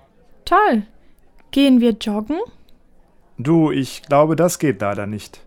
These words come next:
Speaker 2: Ich hab gesehen, es soll morgen Nachmittag viel regnen.
Speaker 1: Regnen? Echt? Ach Mensch.
Speaker 2: Aber wir können ins Kino gehen. Es gibt einen tollen Film im Citymax.
Speaker 1: Hm,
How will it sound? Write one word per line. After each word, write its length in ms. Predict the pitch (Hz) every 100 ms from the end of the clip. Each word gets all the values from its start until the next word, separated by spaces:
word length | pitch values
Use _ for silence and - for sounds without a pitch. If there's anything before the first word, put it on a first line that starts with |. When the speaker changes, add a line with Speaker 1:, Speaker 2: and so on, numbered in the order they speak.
| - - - - - - _ _
Speaker 2:
Ich 140 | 135 151
hab 160 | 160
gesehen, 400 | 147 123 151 160
es 100 | 147
soll 200 | - 151
morgen 280 | 143 139 135
Nachmittag 640 | 143 147 151 143 143 139
viel 320 | - - 190
regnen. 560 | 165 147 170 110 92 95 - - _ _ _ - -
Speaker 1:
Regnen? 720 | 240 254 320 294 226 208 208 208 - -
Echt? 680 | 240 285 294 - - - - - _ - - _ -
Ach 260 | 233 -
Mensch. 760 | 220 208 214 208 196 - - - _ _ _ _ _ _ _ - _
Speaker 2:
Aber 380 | 127 127 123 120
wir 120 | 127
können 220 | - 156
ins 280 | 139 135 -
Kino 360 | - 240 220 113
gehen. 360 | 104 101 98 98 _ _ _ _ _ _
Es 100 | -
gibt 180 | - 160
einen 220 | 151 151
tollen 320 | 139 202 214 180
Film 380 | - 208 131
im 100 | 117
Citymax. 800 | 110 208 170 113 90 - - - _ _ _ _ - _ - -
Speaker 1:
Hm, 520 | - 226 220 220 214